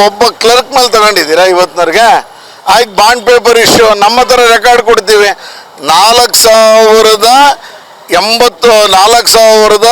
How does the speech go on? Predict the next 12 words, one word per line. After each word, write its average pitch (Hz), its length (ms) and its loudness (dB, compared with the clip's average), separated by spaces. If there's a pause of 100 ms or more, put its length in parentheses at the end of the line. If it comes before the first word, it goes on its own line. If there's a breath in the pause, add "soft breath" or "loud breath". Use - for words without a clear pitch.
(680)
ಎಂಟುನೂರ 226 380 -2
ಮೂವತ್ತೊಂಬತ್ತು 220 880 -2
ಸೈಟು, 208 380 -2 (500 loud breath)
ನಾಲ್ಕು 202 320 -2
ಸಾವಿರದ 233 300 2
ಎಂಟುನೂರ 226 340 -2
ಮೂವತ್ತೊಂಬತ್ತು 214 720 -2
ಸೈಟು 220 280 0
ಮೂವತ್ತೇಳು 233 640 0
ತಿಂಗಳಲ್ಲಿ 214 440 -4
ವಿಲೇವಾರಿ 226 460 2
ಆಗಿದೆ, 202 460 0